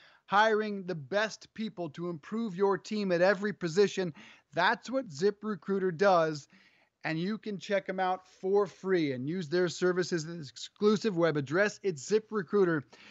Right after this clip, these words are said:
dot com slash enter. They make the process easy. How? Well, applications come in. They analyze each one.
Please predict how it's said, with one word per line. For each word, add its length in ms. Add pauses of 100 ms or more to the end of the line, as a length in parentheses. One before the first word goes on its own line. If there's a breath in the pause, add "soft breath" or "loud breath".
(180 loud breath)
dot 340
com 480 (100)
slash 580
enter. 280
They 160
make 480
the 120
process 720
easy. 540 (180)
How? 480 (240 soft breath)
Well, 240
applications 720
come 240
in. 300 (440 soft breath)
They 160
analyze 400
each 240
one. 400